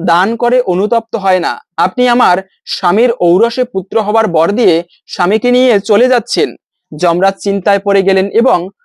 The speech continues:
সত্যভ্রষ্ট হবার ভয়ে সত্যবানকে পাশুমুক্ত করে নবজীবন দান দিলেন। যমরাজ চলে গেলেন। সাবিত্রী সত্যবানের মৃতদেহের কাছে ফিরে এসে,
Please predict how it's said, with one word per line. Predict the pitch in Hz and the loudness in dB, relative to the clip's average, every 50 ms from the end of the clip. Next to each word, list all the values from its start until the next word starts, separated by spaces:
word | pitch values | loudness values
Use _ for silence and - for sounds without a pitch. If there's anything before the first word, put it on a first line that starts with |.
| _ _ | _ _
সত্যভ্রষ্ট | - - - 208 202 _ _ - 254 240 247 240 - 180 160 185 196 - - - | -16 -8 -8 -8 -8 _ _ -2 0 0 0 0 -2 -2 -2 -2 -4 -4 -2 -4
হবার | 233 220 233 220 240 233 | -2 0 0 0 0 0
ভয়ে | 190 151 - 180 226 233 175 139 - - - _ _ _ _ _ | -2 -2 0 0 2 2 2 0 -2 -6 -14 _ _ _ _ _
সত্যবানকে | - - 208 208 208 - 240 220 233 233 233 233 254 247 | -10 -6 -6 -6 -4 -2 -2 0 0 0 -2 0 -2 -2
পাশুমুক্ত | 240 - 170 156 180 - 233 226 233 233 240 _ - | -2 0 -2 -2 -2 -2 -2 -2 -2 -2 -4 _ -6
করে | 254 262 254 214 180 151 165 202 _ _ _ _ - | -2 0 2 2 2 2 0 -4 _ _ _ _ -6
নবজীবন | 170 175 175 175 175 208 220 202 233 226 240 233 226 202 | -2 0 0 2 2 2 0 0 0 -2 -2 -2 -2 -2
দান | 165 156 156 165 185 196 180 | 0 0 0 0 0 -2 -2
দিলেন। | 160 165 160 151 131 127 123 _ _ _ _ _ _ - 147 | 0 0 0 0 -2 -4 -8 _ _ _ _ _ _ -10 -4
যমরাজ | 156 180 175 180 180 190 185 185 - | -2 0 0 2 2 0 0 -2 -2
চলে | 196 175 180 190 190 | -2 0 2 2 2
গেলেন। | 185 185 180 180 180 | 2 0 0 0 -2
সাবিত্রী | 180 - - 196 208 269 262 - - 190 165 170 190 - _ _ _ _ | -6 -6 -4 -2 -2 -2 -2 -2 0 0 0 0 0 -4 _ _ _ _
সত্যবানের | - - - 220 220 _ - 240 240 247 247 254 240 | -12 -6 -4 -4 -4 _ -2 0 0 0 0 0 0
মৃতদেহের | 190 175 175 185 185 220 226 233 214 226 247 247 | 0 2 0 0 2 2 0 0 0 0 -2 -2
কাছে | - 220 220 - 247 | -2 -4 -4 -4 -6
ফিরে | - - 175 190 233 | -4 -2 0 2 2
এসে, | 247 233 202 - 180 165 165 180 | 2 2 2 0 -2 -2 -2 -4